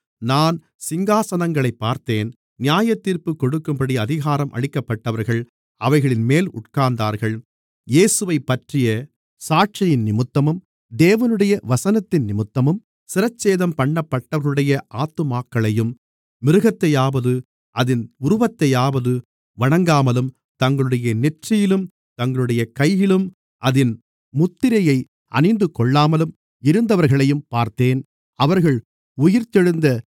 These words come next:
கிறிஸ்துவோடு கூட ஆயிரம் வருடங்கள் அரசாண்டார்கள். மரணமடைந்த மற்றவர்கள் அந்த ஆயிரம் வருடங்கள் முடியும் வரை உயிரடையவில்லை. இதுவே முதலாம் உயிர்த்தெழுதல். முதலாம் உயிர்த்தெழுதலுக்கு பங்குள்ளவன்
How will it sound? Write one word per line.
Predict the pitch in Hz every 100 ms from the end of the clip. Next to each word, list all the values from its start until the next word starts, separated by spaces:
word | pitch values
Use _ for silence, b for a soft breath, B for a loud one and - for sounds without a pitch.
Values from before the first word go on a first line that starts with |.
| _
கிறிஸ்துவோடு | - 185 - 226 202 220 226
கூட | 220 127 117 139 - _ _
ஆயிரம் | - 131 180 202 170 120
வருடங்கள் | 120 160 160 139 123 -
அரசாண்டார்கள். | 135 - 131 110 101 95 - 95 - _ _ _ -
மரணமடைந்த | 131 185 220 190 170 165 151
மற்றவர்கள் | 110 113 - 165 135 123 117 117 _ _
அந்த | 123 127
ஆயிரம் | 110 127 175 220 196 151
வருடங்கள் | 131 156 156 147
முடியும் | 110 113 147 165 123
வரை | 104 123 120 113 _ _ _
உயிரடையவில்லை. | 123 175 147 120 113 101 113 104 92 _ _ _
இதுவே | 110 135 151 196 180
முதலாம் | 107 131 143 135 101
உயிர்த்தெழுதல். | 107 127 - 107 101 92 - _ _ _
முதலாம் | 113 143 190 196 208 -
உயிர்த்தெழுதலுக்கு | 131 165 151 143 151 139 - 123 117
பங்குள்ளவன் | 117 139 160 147 123 117